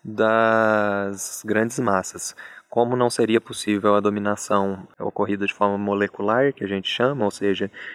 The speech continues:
indivíduo a indivíduo de modo específico,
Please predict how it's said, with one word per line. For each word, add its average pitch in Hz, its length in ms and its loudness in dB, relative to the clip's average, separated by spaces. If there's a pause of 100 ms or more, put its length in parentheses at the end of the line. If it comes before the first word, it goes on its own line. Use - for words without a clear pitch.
(120)
indivíduo 107 580 4
a 110 60 4
indivíduo 104 800 0
de 98 160 -4
modo 95 800 -2 (420)
específico, 113 800 0